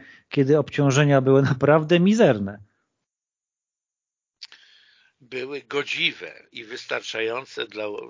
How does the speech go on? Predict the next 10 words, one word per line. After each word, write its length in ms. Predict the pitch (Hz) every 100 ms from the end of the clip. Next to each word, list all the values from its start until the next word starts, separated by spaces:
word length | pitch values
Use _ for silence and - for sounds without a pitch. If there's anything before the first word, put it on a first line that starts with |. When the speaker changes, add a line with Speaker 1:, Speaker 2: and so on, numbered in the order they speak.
| 113 -
Speaker 2:
utrzymania 840 | 104 - - 104 101 104 110 113 113 _ _ - - - _
dosyć 520 | 110 139 - 165 -
rozległego 720 | - 117 101 95 101 131 160 135
i 80 |
skutecznego 720 | - - - 113 - 131 156 131
aparatu, 680 | - 110 90 85 - 143 202 _ _ _ - - - - - - _ _
e, 280 | 107 104 113
administracyjnego 1000 | 120 104 113 110 - 113 - 104 95 151
państwa. 640 | - 208 - - - 92 _ _ _ _ _ _ _ - _ _ _ _ _
I 340 | 127 156 -